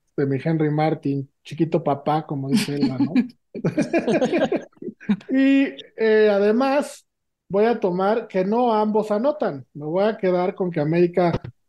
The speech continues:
se va a ir con el arco invicto, eso paga menos ciento veintiocho, me gusta muchísimo, y si lo junto con el gol de Henry Martin y con la victoria de América, pues ya hago un parlay positivo,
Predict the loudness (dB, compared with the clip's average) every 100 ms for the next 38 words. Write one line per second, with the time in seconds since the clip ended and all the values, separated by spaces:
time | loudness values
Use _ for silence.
0 | _ -6 -2 2 4 4 4 2 0 2
1 | 0 -4 -2 0 2 0 0 -2 -2 -4
2 | -2 0 -2 0 2 2 0 -6 -4 -4
3 | -2 0 2 2 2 -2 _ _ _ -6
4 | -2 -2 0 0 2 0 0 0 0 0
5 | 0 -4 -4 -6 -6 -4 -2 0 2 0
6 | 2 0 2 2 2 0 -8 -20 _ _
7 | _ -6 -2 0 0 0 0 2 0 2
8 | 0 2 2 2 0 -2 0 0 0 0
9 | -2 -4 -4 -8 -6 -2 -2 0 0 0
10 | 0 0 0 0 0 -2 -2 -2 0 -2
11 | -4 -2 -2 -2 -2 -6 -6 0 4 4
12 | 2